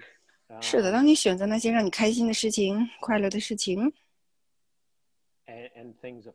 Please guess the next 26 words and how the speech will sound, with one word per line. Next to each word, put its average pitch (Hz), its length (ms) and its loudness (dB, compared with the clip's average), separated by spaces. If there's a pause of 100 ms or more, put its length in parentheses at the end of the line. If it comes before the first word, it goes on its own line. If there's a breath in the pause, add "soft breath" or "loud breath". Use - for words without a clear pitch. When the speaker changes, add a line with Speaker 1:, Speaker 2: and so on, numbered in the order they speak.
Speaker 2:
fun, 156 260 -12
well, 107 280 -18 (1900)
is 117 100 -20
Speaker 1:
还 175 140 -6
有 190 40 -4
好 160 200 -2
玩 180 180 -4
的 226 80 -4
事 226 240 -4
情。 202 300 -10 (720)
Speaker 2:
that 117 100 -14
the - 0 -
meaning 127 420 -12
of 104 120 -20
life 123 320 -10 (100)
then, 101 140 -20 (220)
just - 180 -20
to 110 60 -16
have 104 260 -14
fun? 139 220 -16 (600)
Speaker 1:
然 214 240 -6
后 330 260 0
人 220 260 2
生 320 200 6
的 311 60 8
意 285 160 8